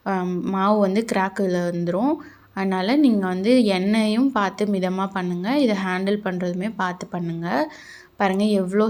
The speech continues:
சூப்பரா உப்பி நம்மளுக்கு அழகா குண்டு குண்டுன்னு கிடைச்சிருக்குன்னு.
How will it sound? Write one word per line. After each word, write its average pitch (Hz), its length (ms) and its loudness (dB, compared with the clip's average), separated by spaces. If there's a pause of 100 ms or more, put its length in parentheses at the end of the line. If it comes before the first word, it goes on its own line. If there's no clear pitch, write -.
சூப்பரா 196 340 -4 (140)
உப்பி 202 380 -4
நம்மளுக்கு 190 540 -2 (380)
அழகா 185 360 0
குண்டு 196 360 0
குண்டுன்னு 190 320 0
கிடைச்சிருக்குன்னு. 180 640 -4